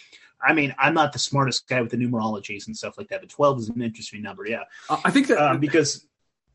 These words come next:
Speaker 2: numerology is definitely a rabbit hole, but I just found it interesting that there's twelve tribes of Israel and there's
Speaker 1: Yeah.
Speaker 2: twelve essential humans at one point. So
Speaker 1: Mm-hmm.
Speaker 2: you think
Speaker 1: There's
Speaker 2: about
Speaker 1: twelve
Speaker 2: that.
Speaker 1: disciples, there's
Speaker 2: Yeah.
Speaker 1: twelve, yeah, days of the month, but it's always about thirteen 'cause it's twelve and one.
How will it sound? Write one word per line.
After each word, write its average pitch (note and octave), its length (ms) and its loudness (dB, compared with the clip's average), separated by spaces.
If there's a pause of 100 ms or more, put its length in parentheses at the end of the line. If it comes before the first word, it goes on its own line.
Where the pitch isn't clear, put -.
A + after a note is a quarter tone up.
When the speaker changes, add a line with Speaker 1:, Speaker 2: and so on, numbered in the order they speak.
(140)
Speaker 2:
numerology G3 440 8
is C#3+ 100 0
definitely D3+ 300 0
a C3+ 60 0
rabbit C3+ 280 0
hole, A#2+ 180 -2
but D3 120 2
I D#3+ 60 4
just F#3+ 180 -4
found G#3 160 2
it - 60 -6
interesting D#3+ 360 -4
that C#3 80 -4
there's B2 160 -4
twelve C3 300 0
tribes B2 260 0
of A2+ 80 -2
Israel A2+ 320 -2
and A2+ 100 -4
there's A2 140 -4
Speaker 1:
Yeah. B2+ 160 0
Speaker 2:
twelve B2 320 2
essential A#2 400 -2 (240)
humans C3 420 2
at - 80 -6
one G#2 180 -8
point. F#2+ 260 -6 (280)
So C3+ 60 -4
Speaker 1:
Mm-hmm. D3+ 180 6
Speaker 2:
you D#3 60 6
think C4 200 6
Speaker 1:
There's A#3+ 100 6
Speaker 2:
about G#3 80 6
Speaker 1:
twelve C#3+ 180 8
Speaker 2:
that. - 60 -2
Speaker 1:
disciples, C#3+ 720 6
there's C3+ 120 6
Speaker 2:
Yeah. F#3+ 220 8
Speaker 1:
twelve, C3 400 0
yeah, A#2+ 260 -2
days A#2 300 -4
of A#2 60 -10
the C3 60 -4
month, C3+ 200 -2
but F3 140 6
it's F3 120 6
always G3+ 300 6
about D3+ 320 0
thirteen D3+ 480 0
'cause A2+ 180 -6
it's C3+ 160 -4
twelve D#3 380 2
and A2+ 180 2
one. G#2 380 -4